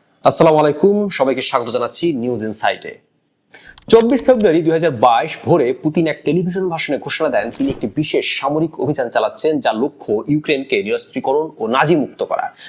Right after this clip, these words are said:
ঘোষণার কয়েক মিনিট পরেই রাশিয়ার সেনারা ইউক্রেনের বিভিন্ন শহরে ক্ষেপণাস্ত্র হামলা চালায় এবং স্থল, আকাশ, সমুদ্রপথে একযোগে আক্রমণ শুরু করে।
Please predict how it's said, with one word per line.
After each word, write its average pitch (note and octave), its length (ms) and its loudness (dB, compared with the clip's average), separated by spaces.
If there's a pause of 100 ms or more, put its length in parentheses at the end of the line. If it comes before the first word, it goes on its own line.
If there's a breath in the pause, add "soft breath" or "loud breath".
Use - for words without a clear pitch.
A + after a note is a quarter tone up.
(100)
ঘোষণার F3+ 340 2
কয়েক E3 320 2
মিনিট C#3 280 -2
পরেই E3+ 260 2
রাশিয়ার C3+ 300 0
সেনারা D#3 500 0
ইউক্রেনের B2+ 360 0
বিভিন্ন E3 300 -4
শহরে C#3 340 -2
ক্ষেপণাস্ত্র A#2+ 480 -6
হামলা A2 200 -4
চালায় C3+ 440 2
এবং A#2 220 0
স্থল, C#3+ 360 -2
আকাশ, - 400 0
সমুদ্রপথে F3 720 -2 (140)
একযোগে C3+ 460 0
আক্রমণ G#2 420 -4
শুরু G#2+ 220 -6
করে। - 240 -8